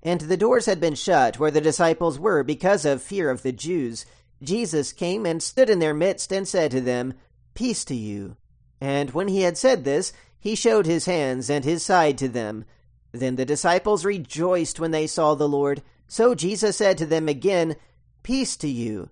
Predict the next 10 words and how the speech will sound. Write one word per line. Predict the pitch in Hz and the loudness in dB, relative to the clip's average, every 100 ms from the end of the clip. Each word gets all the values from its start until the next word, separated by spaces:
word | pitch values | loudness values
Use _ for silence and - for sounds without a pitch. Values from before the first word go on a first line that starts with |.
| _ _ _ | _ _ _
As | 131 139 139 127 | -2 2 2 0
the | 139 | -4
Father | 127 165 175 185 | 0 2 4 2
has | 180 185 | 2 0
sent | - 247 - | 0 -2 -2
me, | 165 202 | -4 -2
I | 160 185 | 0 0
also | 170 196 - 214 | 4 4 4 0
send | 208 202 202 | 2 -2 -2
you." | 170 165 127 107 | -2 0 -2 -4